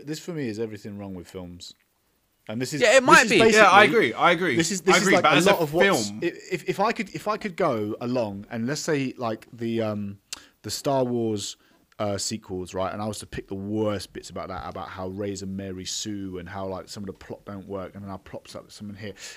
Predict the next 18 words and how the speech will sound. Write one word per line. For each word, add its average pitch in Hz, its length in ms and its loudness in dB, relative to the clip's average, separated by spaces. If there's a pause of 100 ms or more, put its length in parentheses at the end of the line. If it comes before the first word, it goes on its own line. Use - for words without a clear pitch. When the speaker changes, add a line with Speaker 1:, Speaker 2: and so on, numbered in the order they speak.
(100)
Speaker 1:
And 113 100 -8
then 117 80 -4
I 117 60 0
go 127 160 2
to 123 60 -6
some - 220 -6
of 123 60 -2
these 120 120 -2
other 123 160 -4
films 113 340 -6
where 113 140 -6
I'm 113 140 -6
gonna 113 160 -6
take, 113 320 -8
like, 107 220 -10
this, 113 280 -12 (360)
you 117 80 -10
know, 104 300 -6